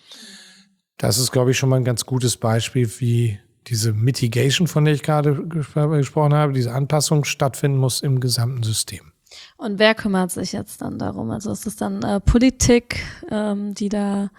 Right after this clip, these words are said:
Speaker 2: tätig wird? Ist es das Gesundheitssystem, die einzelnen Stakeholder? Das ist ja ein ganz großer, äh, komplexer, ähm, Faktor, sage ich mal. Da sind viele Parteien,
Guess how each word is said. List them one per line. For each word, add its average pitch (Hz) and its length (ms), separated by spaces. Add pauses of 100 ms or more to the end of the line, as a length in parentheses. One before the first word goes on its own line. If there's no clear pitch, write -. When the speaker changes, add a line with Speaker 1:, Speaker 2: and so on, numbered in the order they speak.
(280)
Speaker 2:
tätig 208 460
wird? 202 540
Ist - 180
es 202 140
das 208 200
Gesundheitssystem, 202 880
die 190 140
einzelnen 196 400
Stakeholder? 196 1000 (680)
Das 196 240
ist 214 100
ja 214 140
ein 208 160
ganz 208 320
großer, 220 840 (600)
äh, 208 200
komplexer, 208 1400
ähm, 208 120
Faktor, - 520
sage 104 240
ich 185 140
mal. 196 80
Da 196 140
sind 202 180
viele 214 540
Parteien, 214 1000